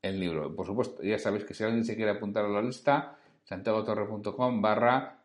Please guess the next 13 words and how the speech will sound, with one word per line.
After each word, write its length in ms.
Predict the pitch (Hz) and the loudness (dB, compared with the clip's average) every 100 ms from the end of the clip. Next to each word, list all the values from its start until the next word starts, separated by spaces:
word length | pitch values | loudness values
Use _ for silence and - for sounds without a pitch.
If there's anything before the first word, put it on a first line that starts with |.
| - | -20
lista 240 | - 101 | -6 -2
libros, 500 | 120 139 151 151 - | 2 4 4 2 -2
y 100 | 113 | -2
ahí 120 | 104 101 | 0 2
se 120 | 104 | 0
apunta 340 | 90 107 101 | 0 -2 2
directamente 600 | 95 95 95 95 101 110 | 2 2 2 0 0 2
a, 220 | 98 - | 4 4
a 40 | 95 | 4
la 140 | 92 | 4
lista 360 | 98 110 - 117 | 2 2 4 6
para 300 | 107 98 90 | 6 6 4
recibir 640 | 92 87 101 107 123 131 | 2 -6 -2 2 2 0